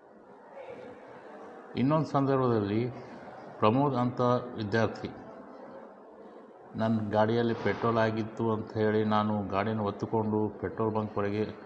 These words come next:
ಹೊರಟಿದ್ದೆ. ಎದರಿಂದ ಆ ವಿದ್ಯಾರ್ಥಿ ಬಂದ, "ನಿಲ್ಲಿ ಸರ್, ಎಷ್ಟೊತ್ತು ಹೊತ್ಕೊಂಡು ಹೋಗ್ತೀರಿ, ನಿಂದ್ರಿ, ನಾನು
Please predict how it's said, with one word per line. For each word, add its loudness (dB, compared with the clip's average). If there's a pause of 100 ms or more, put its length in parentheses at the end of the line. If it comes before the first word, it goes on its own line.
(340)
ಹೊರಟಿದ್ದೆ. 0 (500)
ಎದರಿಂದ 2
ಆ 6
ವಿದ್ಯಾರ್ಥಿ 0
ಬಂದ, 0 (1800)
"ನಿಲ್ಲಿ 2
ಸರ್, 0
ಎಷ್ಟೊತ್ತು 0
ಹೊತ್ಕೊಂಡು 0
ಹೋಗ್ತೀರಿ, 0
ನಿಂದ್ರಿ, 0 (520)
ನಾನು 0